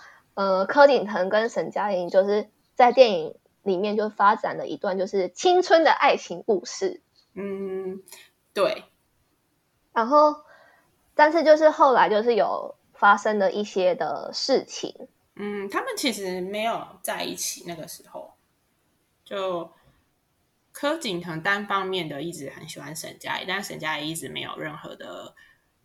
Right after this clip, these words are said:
Speaker 2: 就是特别的表示。
Speaker 1: 嗯，他们有去约会，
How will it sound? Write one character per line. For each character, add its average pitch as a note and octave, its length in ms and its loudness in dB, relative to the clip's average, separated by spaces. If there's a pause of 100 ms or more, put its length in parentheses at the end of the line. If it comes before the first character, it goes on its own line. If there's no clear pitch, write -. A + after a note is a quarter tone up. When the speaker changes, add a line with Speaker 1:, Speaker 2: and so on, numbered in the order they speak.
(480)
Speaker 2:
就 D3+ 120 -14
是 D3 360 -14 (220)
特 - 180 -6
别 - 260 -10
的 - 100 -14
表 - 240 -16
示。 - 400 -12 (1000)
Speaker 1:
嗯， G#3 200 -4 (640)
他 F4+ 140 4
们 E4+ 160 6
有 F#3 160 6
去 G#3 880 2 (140)
约 G#3 320 4
会， - 480 2